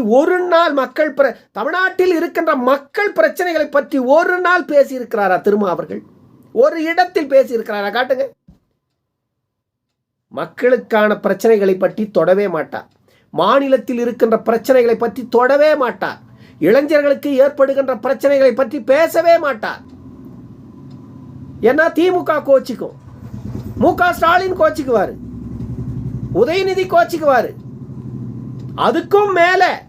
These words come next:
சபரீசன் கோச்சிக்குவாரு. சபரீசன் கோச்சிக்கிட்டா ஏற்கனவே கொடுத்த சீட்லயும் நோட்லயும் துண்டு விழுந்துரும். இப்படியெல்லாம் யோசித்து யோசித்து பேசுகின்ற திருமாவளவன் அவர்கள் மக்கள் பிரச்சனை பத்தி எங்கேயும் பேசுறதில்ல.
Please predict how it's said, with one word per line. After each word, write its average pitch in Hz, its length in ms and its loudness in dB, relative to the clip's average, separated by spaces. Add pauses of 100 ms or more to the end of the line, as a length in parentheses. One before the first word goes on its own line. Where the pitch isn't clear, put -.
(220)
சபரீசன் 381 600 -2
கோச்சிக்குவாரு. 359 640 0
சபரீசன் 349 640 0
கோச்சிக்கிட்டா 254 540 0 (800)
ஏற்கனவே 359 540 0
கொடுத்த 381 480 0
சீட்லயும் 392 580 2
நோட்லயும் 427 580 2
துண்டு 381 220 -2
விழுந்துரும். 294 460 -4 (1600)
இப்படியெல்லாம் 262 720 0
யோசித்து 285 580 0
யோசித்து 320 480 0
பேசுகின்ற 247 520 0
திருமாவளவன் 190 720 2
அவர்கள் 139 280 0 (560)
மக்கள் 180 400 -4
பிரச்சனை 214 400 -2
பத்தி 185 280 -6
எங்கேயும் 214 400 -6
பேசுறதில்ல. 117 480 -10